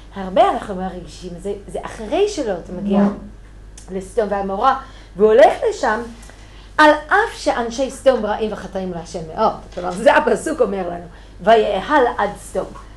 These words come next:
אז למה הוא הולך לשם? כי זה מזכיר לו מצרים, ואברהם אפשר לו להיפרד ממנו. עכשיו, אברהם אמר ימין או שמאל, ולוט הולך ישר, אז זה לא כל כך, אה,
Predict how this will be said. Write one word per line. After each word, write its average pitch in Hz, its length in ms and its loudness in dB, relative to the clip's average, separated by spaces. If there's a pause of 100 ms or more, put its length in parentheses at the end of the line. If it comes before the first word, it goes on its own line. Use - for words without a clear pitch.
אז - 100 -12
למה 254 140 2
הוא 247 80 0
הולך 165 220 -8 (180)
לשם? - 160 -18 (600)
כי 220 120 -12
זה 226 180 -4
מזכיר 214 400 -4
לו 180 120 -6
מצרים, 196 720 -6 (340)
ואברהם 208 440 0
אפשר 392 560 0
לו 208 140 2
להיפרד 196 600 -4
ממנו. 175 400 -8 (260)
עכשיו, 170 220 -10
אברהם 359 320 4
אמר 254 420 4 (100)
ימין 240 240 -2
או 226 80 0
שמאל, 226 360 0 (400)
ולוט 302 360 8
הולך 247 300 4
ישר, 226 420 4 (360)
אז 190 120 -4
זה 277 80 8 (160)
לא 294 100 8
כל 285 140 2
כך, 226 280 0
אה, 190 220 0